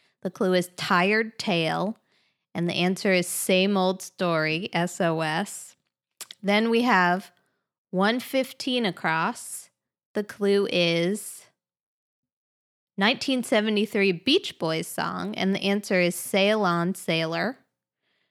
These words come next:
Um, three down, not exactly "hit the ground running." Start out, start out slowly.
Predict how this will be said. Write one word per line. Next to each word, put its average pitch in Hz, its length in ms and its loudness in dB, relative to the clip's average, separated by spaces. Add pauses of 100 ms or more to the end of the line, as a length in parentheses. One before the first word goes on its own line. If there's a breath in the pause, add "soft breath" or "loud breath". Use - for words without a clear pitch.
(380)
Um, 170 520 2
three 277 280 0
down, 196 480 2 (360)
not 294 240 2
exactly 208 580 0
"hit 208 280 -2
the 202 60 -4
ground 170 440 -2
running." 180 560 0 (680)
Start 208 440 2
out, 202 180 4 (120)
start - 680 0
out 190 280 2
slowly. 180 680 -2